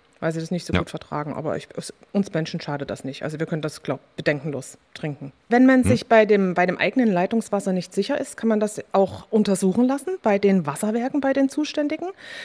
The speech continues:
Speaker 1: Die geben dann im Prinzip den Reinheitsgrad an, auch wie viel Kalk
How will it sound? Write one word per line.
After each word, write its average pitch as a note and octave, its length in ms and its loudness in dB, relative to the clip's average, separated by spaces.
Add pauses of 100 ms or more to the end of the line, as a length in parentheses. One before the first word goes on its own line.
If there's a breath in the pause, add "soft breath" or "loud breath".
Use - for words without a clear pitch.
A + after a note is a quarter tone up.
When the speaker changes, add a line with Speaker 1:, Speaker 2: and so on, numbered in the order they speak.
(120 loud breath)
Speaker 1:
Die G#3 140 -2
geben F#3+ 440 0
dann G3 200 0
im F#3 160 -4
Prinzip - 580 -4
den F#3 260 4 (120)
Reinheitsgrad G#3+ 880 -2
an, D4+ 340 0
auch F3+ 240 0
wie F#3 80 0
viel F3+ 140 -6
Kalk F#3 560 0